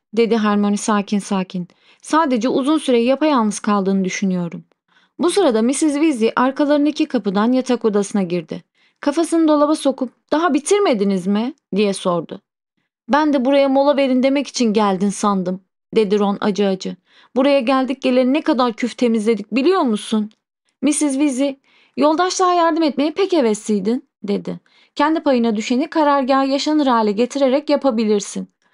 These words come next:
Ron, "Kendimi evcini gibi hissediyorum," diye homurdandı. Şimdi onların ne korkunç bir hayat sürdüklerini anladığına göre belki Erite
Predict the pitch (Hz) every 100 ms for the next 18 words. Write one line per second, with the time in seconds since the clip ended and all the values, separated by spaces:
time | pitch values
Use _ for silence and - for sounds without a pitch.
0 | _ _ 254 277 285 _ _ _ - 359
1 | 403 370 294 339 381 359 320 233 220 196
2 | - 220 175 180 170 170 165 _ _ _
3 | 202 254 240 220 214 190 190 175 170 -
4 | _ _ _ - 311 349 320 285 277 285
5 | 349 370 320 277 262 - 254 262 277 311
6 | 254 202 196 233 247 269 254 254 262 277
7 | 330 226 190 202 - _ _ - 277 330
8 | 285 - 320 349 247 247 294